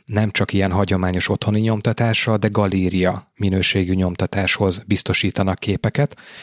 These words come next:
és ez, ha fel-, felmész az Ilford oldalára, és megnézed a Where to Buy menüpontot, akkor Európán belül több száz, akár ezer boltot találsz,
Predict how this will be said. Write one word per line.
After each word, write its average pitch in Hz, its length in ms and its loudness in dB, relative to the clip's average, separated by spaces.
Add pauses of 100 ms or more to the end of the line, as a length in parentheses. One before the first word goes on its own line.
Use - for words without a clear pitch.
(140)
és - 420 -2
ez, 135 240 -2 (300)
ha 120 120 2
fel-, 120 360 0
felmész 110 420 0
az 98 60 2
Ilford 101 440 2
oldalára, 107 540 2
és 92 180 0
megnézed 98 480 0
a 92 40 4
Where 95 240 0
to - 100 -12
Buy 92 440 -2 (280)
menüpontot, 113 720 -2 (220)
akkor 110 260 0
Európán 104 560 0
belül 107 560 2 (220)
több 113 180 0
száz, 98 380 2
akár 101 280 0
ezer 92 520 0 (140)
boltot 95 380 -2
találsz, 117 560 0